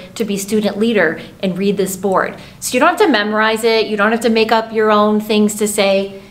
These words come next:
you just go ahead and you let the class know all the things that we're going to do today.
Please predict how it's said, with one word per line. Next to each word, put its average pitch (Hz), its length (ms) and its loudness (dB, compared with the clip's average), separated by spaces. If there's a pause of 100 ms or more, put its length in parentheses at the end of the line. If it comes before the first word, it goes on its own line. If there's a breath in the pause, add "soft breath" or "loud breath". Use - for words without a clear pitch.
you 269 100 0
just 311 240 0
go 302 140 6
ahead 294 240 0
and 254 120 -2
you 262 120 -4
let 269 320 0
the 233 60 -4
class 233 580 -2
know 220 180 4
all 175 360 2
the 214 100 -2
things 208 220 -2
that 202 100 -2
we're 180 100 -2
going 185 200 -2
to 180 100 -6
do 208 140 2
today. - 360 -6